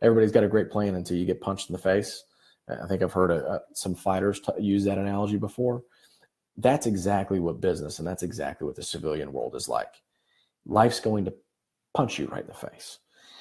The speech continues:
So instead of planning like it's not gonna happen, just have a plan of how w-, things will happen, or excuse me, of what happens when that does happen. Y-, you, you may lose income for a period of time. What's your decision-making capability at that point in time?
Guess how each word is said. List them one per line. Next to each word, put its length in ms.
So 220
instead 340
of 140
planning 300
like 200
it's 120
not 180
gonna 140
happen, 480
just 200
have 160
a 60
plan 560
of 120
how 220
w-, 260
things 260
will 280
happen, 460
or 220
excuse 220
me, 120
of 200
what 200
happens 320
when 280
that 160
does 220
happen. 320
Y-, 200
you, 240
you 160
may 360
lose 280
income 400
for 180
a 40
period 240
of 80
time. 300
What's 200
your 180
decision-making 680
capability 520
at 80
that 180
point 240
in 60
time? 140